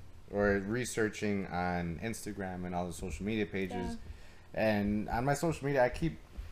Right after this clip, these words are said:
Speaker 1: I, I try to keep most of my private life private. Um, and that's why I only post about stuff at the gym, but that doesn't mean that that's all I do.
Speaker 2: Yeah.
Speaker 1: You know, I'll be the first to admit that's a big chunk of what I do.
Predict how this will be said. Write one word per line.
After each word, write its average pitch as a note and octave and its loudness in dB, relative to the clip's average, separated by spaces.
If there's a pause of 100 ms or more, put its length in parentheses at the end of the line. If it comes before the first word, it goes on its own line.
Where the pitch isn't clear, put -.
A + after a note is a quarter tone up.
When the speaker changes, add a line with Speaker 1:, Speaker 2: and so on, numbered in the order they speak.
Speaker 1:
I, G2+ -2
I - -2
try C3 0
to C3+ -2
keep G2+ -4
most G2 -2
of G2+ -6
my F2 -2
private F2 0
life E2+ 0 (400)
private. G2+ 4 (540)
Um, F#2 0
and F#2 0
that's F#2 -6
why G2 4
I - 0
only F2+ 0
post F#2 -8
about F2 2 (200)
stuff - -4
at E2+ -6
the - -12
gym, F#2+ 0
but F2+ -4
that F2+ -2
doesn't G2 0
mean F#2 -2
that E2 -4 (180)
that's F2+ -2
all F2 0
I D#2+ 0
do. D#2+ -6 (360)
Speaker 2:
Yeah. G#3+ -8 (300)
Speaker 1:
You A2 0
know, G#2 4
I'll G2+ 4
be G2 0
the G2 2
first A2+ 2
to - -2
admit G2 0
that's F#2+ -4
a F2+ -4
big E2+ -4
chunk - -6
of A#2+ -6
what F2 -4
I D2+ 0
do. D#2 -6